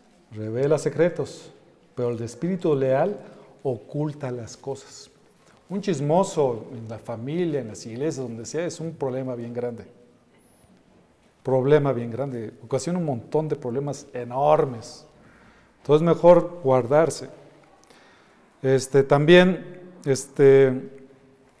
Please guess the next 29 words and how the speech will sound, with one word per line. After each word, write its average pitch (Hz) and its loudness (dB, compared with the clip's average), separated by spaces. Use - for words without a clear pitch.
otra, 156 6
otra 151 6
parte 160 6
que 151 4
hay 143 4
que 147 0
enseñar 143 0
a 143 6
nuestros 127 -6
hijos 147 -6
es 160 -8
que 156 -6
sean 135 -8
generosos. 120 -12
Tienen 170 -4
que 185 -4
aprender 156 2
a 131 -2
ser - -6
generosos. 113 -12
Ahí 139 2
estamos 156 0
en 131 -2
el 127 0
once, 135 -4
¿verdad? 131 -2
En 147 -6
el 131 -2
veinticinco, 175 -4